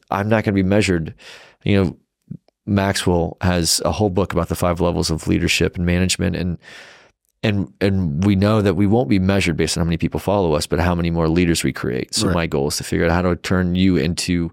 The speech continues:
Speaker 1: I went through the same journey you're going through. I've just went through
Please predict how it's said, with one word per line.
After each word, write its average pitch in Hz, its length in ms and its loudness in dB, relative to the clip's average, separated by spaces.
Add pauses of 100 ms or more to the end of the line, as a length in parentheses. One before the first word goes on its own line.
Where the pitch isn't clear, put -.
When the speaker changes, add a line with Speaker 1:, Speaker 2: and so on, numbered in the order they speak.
(300)
Speaker 1:
I - 80 0
went 113 180 2
through 123 80 4
the 107 100 4
same 110 240 0
journey 90 260 0
you're 78 100 -4
going 76 220 -8
through. - 340 -14 (520)
I've 98 220 0
just 107 220 0
went 104 160 2
through 98 340 2